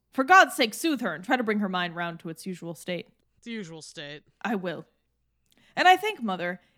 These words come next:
Speaker 1: if you were to get her out of this room and into some other chamber as far removed from this one as possible, it would tend to withdraw her mind from what has occurred. Yes, it shall be done.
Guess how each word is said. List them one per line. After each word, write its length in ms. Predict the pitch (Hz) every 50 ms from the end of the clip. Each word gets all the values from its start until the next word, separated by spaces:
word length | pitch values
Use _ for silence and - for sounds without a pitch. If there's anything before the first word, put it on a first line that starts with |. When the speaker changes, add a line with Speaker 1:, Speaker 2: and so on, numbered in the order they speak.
| _ _ -
Speaker 1:
if 160 | 254 - -
you 220 | 330 359 403 392
were 220 | 392 359 349 330 320
to 140 | - - 240
get 160 | - 294 277
her 120 | 247 -
out 160 | 240 285 269
of 60 | 247 214
this 240 | 214 202 - -
room 280 | 277 294 262 214 202 196
and 100 | 196 202
into 180 | 220 233 233 214
some 180 | - 226 214
other 160 | 208 196 190
chamber 480 | 190 - - 285 311 359 339 247 208 190
as 160 | 180 185 -
far 300 | - - 269 302 339 359
removed 400 | 294 233 220 214 233 254 233 196
from 100 | - 196
this 160 | 185 180 -
one 80 | - 190
as 80 | 160 -
possible, 560 | - - 262 294 302 - 233 202 185 175 - - - _ -
it 60 | -
would 140 | 285 320 302
tend 220 | - - 427 427 403
to 60 | 359
withdraw 420 | 240 240 - - - 202 196 196
her 140 | 196 190 202
mind 340 | 190 175 170 165 160 - -
from 140 | - - 180
what 120 | 170 -
has 140 | - - -
occurred. 380 | - _ - - - - - - _ _ - _ - _ _ - _
Yes, 340 | - 220 175 175 - - - -
it 80 | - -
shall 160 | - 220 208
be 100 | 190 202
done. 220 | - 151 147 160